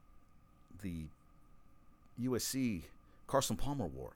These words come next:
I'm almost positive. And how about this? Spencer Brown,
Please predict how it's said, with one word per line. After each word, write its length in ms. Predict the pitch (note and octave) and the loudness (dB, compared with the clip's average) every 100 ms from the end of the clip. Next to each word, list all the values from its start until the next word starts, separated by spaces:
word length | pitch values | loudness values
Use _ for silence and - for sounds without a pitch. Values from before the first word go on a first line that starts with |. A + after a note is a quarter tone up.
| - | -8
I'm 100 | A2 | -4
almost 240 | E3+ - | -4 -4
positive. 540 | G#2 G2+ D2+ A#1 - - - - - - - - | -4 -4 -6 -10 -14 -14 -14 -14 -18 -20 -20 -2
And 80 | G#2+ | 4
how 60 | |
about 180 | F3 F#3 | 6 8
this? 300 | D3+ G2+ - - - - - - - | 8 6 4 -4 -20 -20 -20 -20 -16
Spencer 400 | - F3 F#3 F#3 | 8 8 10 8
Brown, 400 | C3 C#3+ C#3 | 10 10 8